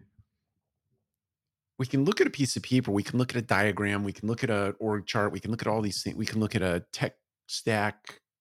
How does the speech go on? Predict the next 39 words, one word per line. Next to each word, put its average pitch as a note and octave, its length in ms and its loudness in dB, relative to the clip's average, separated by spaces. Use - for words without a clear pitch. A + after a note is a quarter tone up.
uh, A#1 360 -6
org A2+ 260 0
chart, G#2+ 420 2
we A2+ 140 -2
can G#2+ 160 0
look G#2 140 -2
at - 140 -10
all E3 260 4
of D#3+ 100 4
the C3+ 60 4
systems A2 400 -2
and F#2 80 -6
disciplines G2 400 -2
and F2+ 80 -6
routines F#2 320 -4
that G2 80 -2
we E2+ 80 -8
put F#2+ 160 -2
into F2+ 220 -2
a D#2+ 40 -2
business. D#2 500 -6
And B2+ 100 4
we B2 80 6
can A#2+ 140 4
think G3+ 220 4
about B2 200 8
it G#2 60 6
on G2 140 4
paper - 280 -2
and F#2 60 -4
we E2+ 80 -8
think, F#2 160 -8
"Wow, A#2+ 180 4
it'd G2 120 -4
be A2+ 60 -2
great C#3 280 4
to A2+ 100 -4
see B2+ 300 2
this, A#2+ 420 2